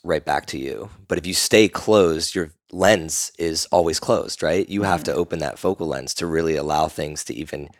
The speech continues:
Speaker 1: come into your line of sight. And I think that's what you're experiencing here in Austin. Fortunately, Austin is a great place to just feel that in general right
Speaker 2: Mm-hmm.
Speaker 1: now. And it's one of the reasons I love it here so much. But one of the things I wanna dive into is,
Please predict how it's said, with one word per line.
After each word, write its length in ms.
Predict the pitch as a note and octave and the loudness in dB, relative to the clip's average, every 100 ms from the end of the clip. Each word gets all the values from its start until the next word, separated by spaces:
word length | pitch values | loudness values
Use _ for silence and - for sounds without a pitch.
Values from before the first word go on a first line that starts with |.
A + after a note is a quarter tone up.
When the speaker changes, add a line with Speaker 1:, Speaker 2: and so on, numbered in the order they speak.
| - | -16
Speaker 1:
come 240 | - E2+ E2 | -6 -4 -4
into 260 | D2+ - | -6 -6
your 100 | D2 | -6
line 240 | D2 C#2+ C#2 | -6 -6 -6
of 80 | - | -4
sight. 400 | - E2+ C#2+ - - - - | 2 2 2 -6 -18 -16 0
And 80 | E2 | 4
I 40 | |
think 120 | G2 | 6
that's 140 | A#2 - | 6 6
what 80 | |
you're 100 | F#2 | 2
experiencing 460 | E2+ - F#2 E2+ E2+ | 2 -2 -4 -4 -4
here 100 | F2 | -4
in 60 | C#2+ | -2
Austin. 400 | D2+ - C3 C3+ - - _ | -2 -2 -2 -4 -14 -20 _
Fortunately, 420 | - B2+ B2+ B2 A2+ | 6 6 6 4 6
Austin 280 | F#2+ - | 6 4
is 100 | G2 | -2
a 60 | F2 | -2
great 300 | D#2+ F2 D#2+ | 2 2 4
place 320 | F2 E2 E2 | 0 0 0
to 120 | - E2+ | -4 -4
just 400 | D#2+ E2 - - | -2 -2 -4 -10
feel 320 | - E2+ E2+ | -2 2 4
that 340 | E2 E2+ E2 - | 4 4 4 -2
in 160 | F2 | -4
general 520 | D#2 C#2+ E2+ G#2 C3+ C#3+ | -2 0 0 0 -2 -2
right 240 | A2 A#2 | 4 6
Speaker 2:
Mm-hmm. 80 | A#2 | 6
Speaker 1:
now. 300 | A#2+ A#2+ C3 | 4 4 4
And 120 | G2 E2+ | 2 0
it's 300 | D2 - - | -2 -8 -10
one 220 | - E2+ E2 | -8 -4 -4
of 60 | |
the 60 | D#2 | -2
reasons 240 | D#2+ E2 | -4 -2
I 100 | D#2 D#2 | 0 0
love 240 | D#2 D#2+ | 0 0
it 160 | D#2+ - - - - | -2 -6 -18 -20 -12
here 240 | - F2 E2 | -2 0 2
so 200 | - F2 | 2 2
much. 240 | F2 - | 2 2
But 80 | G2 | 4
one 140 | A#2+ | 6
of 60 | D#3+ | 6
the 40 | |
things 180 | C3 B2+ | 4 2
I 20 | A2 | 2
wanna 140 | G2 | 2
dive 180 | E2 E2 | 0 0
into 200 | C3 G2+ | 0 0
is, 180 | F#2 | -2